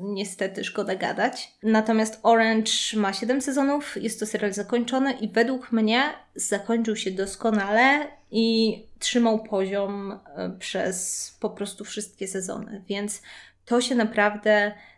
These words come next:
z-, zdarza rzadko, zwłaszcza teraz. I, i dlatego uważam, że naprawdę warto do niego wrócić i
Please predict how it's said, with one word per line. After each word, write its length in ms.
z-, 220
zdarza 580
rzadko, 720
zwłaszcza 480
teraz. 720
I, 400
i 60
dlatego 840
uważam, 440
że 280
naprawdę 440
warto 320
do 120
niego 240
wrócić 560
i 260